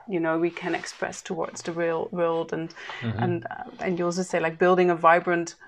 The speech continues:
Speaker 1: world together.
Speaker 2: Mm-hmm.
Speaker 1: And, um, I was wondering, because at the same time you talk about that fragmented world, so how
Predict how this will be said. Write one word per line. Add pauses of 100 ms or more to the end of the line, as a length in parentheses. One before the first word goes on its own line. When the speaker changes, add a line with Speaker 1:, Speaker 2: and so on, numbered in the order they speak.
(120)
Speaker 1:
world (220)
together.
Speaker 2:
Mm-hmm. (400)
Speaker 1:
And, (160)
um, (1120)
I
was
wondering,
because
at
the
same
time
you
talk
about
that
fragmented
world, (460)
so (360)
how